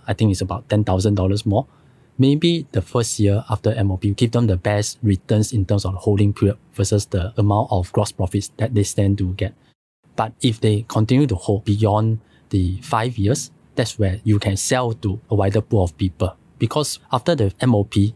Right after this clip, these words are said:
within the first five years, you can only sell to Singaporeans and permanent residents. But once you hit the ten-year mark, you are eligible to sell to foreigners. And the profits for that jump up quite a fair bit,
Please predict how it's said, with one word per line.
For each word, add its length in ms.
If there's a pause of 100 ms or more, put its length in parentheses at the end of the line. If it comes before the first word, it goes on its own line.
within 240
the 120
first 400
five 200
years, 220
you 80
can 140
only 80
sell 340
to 340
Singaporeans 640
and 140 (100)
permanent 440
residents. 480 (420)
But 240
once 260
you 80
hit 160
the 80
ten-year 400
mark, 200 (200)
you 100
are 180
eligible 460
to 120
sell 340
to 260
foreigners. 640 (360)
And 260
the 200
profits 380
for 240
that 300
jump 220
up 200
quite 160
a 80
fair 280
bit, 220